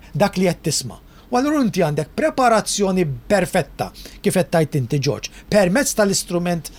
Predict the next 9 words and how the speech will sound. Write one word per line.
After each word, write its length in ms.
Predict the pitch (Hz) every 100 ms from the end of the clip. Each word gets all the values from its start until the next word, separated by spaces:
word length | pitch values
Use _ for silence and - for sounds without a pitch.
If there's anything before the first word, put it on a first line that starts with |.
| -
tal-edukazzjoni 1000 | 170 165 165 170 147 - 147 - 160 226 - - - -
biex 180 | 196 294
inti 480 | 269 - 208 254 - - -
tkompli 380 | - 240 220 254
tikkolonizza, 800 | 220 - 208 208 202 135 120 - - - - -
biex 160 | 165 175
inti 220 | 247 175
tkompli 500 | - 240 262 220 262
toppressa. 580 | - 233 240 226 - 104